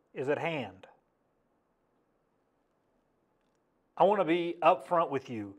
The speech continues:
There is so much in this text that deals with struggles and pain.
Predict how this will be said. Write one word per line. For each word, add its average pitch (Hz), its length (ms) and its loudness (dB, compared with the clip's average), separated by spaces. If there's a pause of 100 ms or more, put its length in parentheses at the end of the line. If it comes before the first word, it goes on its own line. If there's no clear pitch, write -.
(200)
There 175 180 8
is 143 200 2 (220)
so 226 1160 6 (160)
much 180 440 4
in 170 120 -4
this 165 180 -2
text - 560 0 (300)
that 139 180 -8
deals 170 300 2
with 147 120 -6
struggles 196 840 0 (720)
and 147 220 -10
pain. 104 560 -8